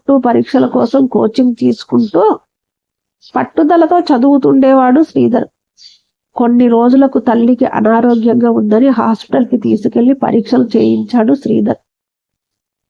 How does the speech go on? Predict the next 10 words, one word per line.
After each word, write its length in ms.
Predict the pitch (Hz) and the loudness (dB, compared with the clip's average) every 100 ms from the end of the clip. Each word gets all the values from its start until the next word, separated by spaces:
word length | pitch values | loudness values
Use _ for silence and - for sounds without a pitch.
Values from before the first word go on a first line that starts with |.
| _ _ _ _ _ - 247 | _ _ _ _ _ -4 -2
చాలా 360 | 220 240 330 | 0 0 0
హాస్పిటల్స్ 640 | 302 294 285 277 294 285 285 | 2 0 -2 -2 0 0 0
లో 120 | 285 | 0
పరీక్షలు 500 | 254 233 240 269 262 240 | 0 -2 0 0 0 0
చేసినా 340 | 214 240 285 | 0 0 0
రోగం 420 | 285 262 240 277 285 | 2 0 0 0 2
ఏమిటో 320 | 262 247 262 | 2 0 0
ఖచ్చితంగా 560 | 240 220 247 262 247 | -2 -4 -2 0 0
చెప్పలేకపోయారు 1000 | 254 220 - 247 233 233 233 233 226 220 | -2 -4 -2 0 0 -2 -2 0 2 2
వైద్యులు. 580 | 285 262 214 208 233 233 | 2 2 0 0 -2 -4